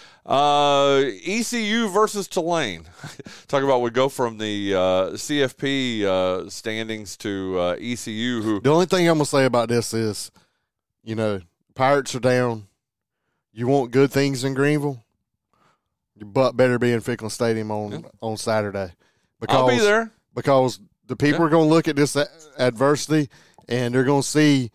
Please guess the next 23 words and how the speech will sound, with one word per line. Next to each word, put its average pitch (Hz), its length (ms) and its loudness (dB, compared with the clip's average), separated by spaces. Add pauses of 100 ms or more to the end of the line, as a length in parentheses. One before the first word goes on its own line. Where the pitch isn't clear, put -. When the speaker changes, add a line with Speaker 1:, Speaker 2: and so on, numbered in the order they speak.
(220)
Speaker 2:
where 127 200 0
the 139 80 -2
money's 160 380 2
at 160 320 4 (180)
and 113 160 -6
who 143 140 2
supports 139 480 -2
them 127 200 -8 (340)
through 127 160 2
thick 127 240 0
and 117 100 -4
thin. 110 480 -4
And 110 440 -6 (340)
if 110 160 -4
there's 113 440 -6 (560)
freaking 127 280 -4
fifteen 147 440 0
thousand 151 420 2
people 151 260 -2
there, 160 300 0 (260)
it's 110 200 -8
gonna 120 160 -4
show 127 460 2